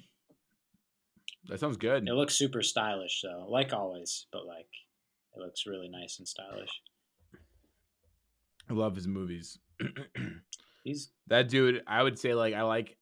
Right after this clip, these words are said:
Speaker 1: I like, I like his movies because they, oh, the first Guillermo del Toro movie I ever saw, I watched it on acid, and that shit was, like,
Speaker 2: Oh,
Speaker 1: crazy.
Speaker 2: Pan's Labyrinth?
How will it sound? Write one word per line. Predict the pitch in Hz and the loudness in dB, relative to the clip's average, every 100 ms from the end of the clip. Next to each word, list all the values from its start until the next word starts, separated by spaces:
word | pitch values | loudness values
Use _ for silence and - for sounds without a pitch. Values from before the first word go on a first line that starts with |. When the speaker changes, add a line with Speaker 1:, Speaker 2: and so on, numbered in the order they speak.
| - | -4
Speaker 1:
I | |
like, | 107 110 113 107 - - - _ _ _ _ _ _ _ _ _ _ _ _ - | -2 2 0 -2 -8 -18 -20 _ _ _ _ _ _ _ _ _ _ _ _ -6
I | 104 | 0
like | 110 110 120 - | 2 2 0 -2
his | - 127 113 | -4 -2 0
movies | 113 113 107 107 104 | 2 2 4 4 2
because | 101 101 110 104 98 98 92 | 0 -2 0 0 0 -2 -2
they, | 98 92 - _ _ - 92 92 _ _ _ _ _ - | -2 -4 -12 _ _ -18 -14 -14 _ _ _ _ _ -8
oh, | 117 - 104 | -6 -4 -2
the | 113 | 2
first | 170 170 143 123 117 104 107 | 6 6 4 -4 -8 -8 -6
Guillermo | 104 127 127 120 | 2 4 4 4
del | 113 107 | 4 4
Toro | 117 110 | 4 4
movie | 113 107 107 | 4 4 4
I | 101 | 4
ever | 101 | 0
saw, | 95 107 98 95 92 | -2 -2 0 2 0
I | 95 | 0
watched | 95 95 95 107 | 0 0 -2 -4
it | |
on | 92 90 | -4 -4
acid, | 73 87 90 90 82 | -6 -8 -8 -8 -8
and | 87 | -6
that | 87 | -8
shit | 92 78 | -8 -8
was, | 85 | -8
like, | 85 78 - | -8 -10 -8
Speaker 2:
Oh, | |
Speaker 1:
crazy. | 95 90 117 107 | -4 2 2 2
Speaker 2:
Pan's | 110 104 | -2 -2
Labyrinth? | 104 107 113 | -4 -4 -8